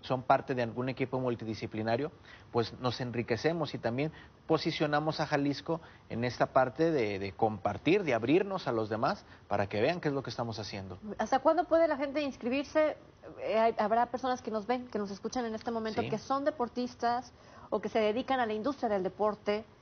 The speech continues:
Speaker 2: Eh, ¿cómo lo pueden hacer? ¿A través de redes sociales?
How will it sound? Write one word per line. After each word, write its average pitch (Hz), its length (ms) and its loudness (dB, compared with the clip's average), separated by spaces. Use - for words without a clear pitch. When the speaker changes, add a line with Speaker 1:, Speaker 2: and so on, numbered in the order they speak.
Speaker 2:
Eh, 196 600 0
¿cómo 247 220 4
lo 233 80 0
pueden 226 200 2
hacer? 196 200 -2
¿A - 20 -2
través 208 220 0
de 214 60 -2
redes 214 200 2
sociales? 269 480 0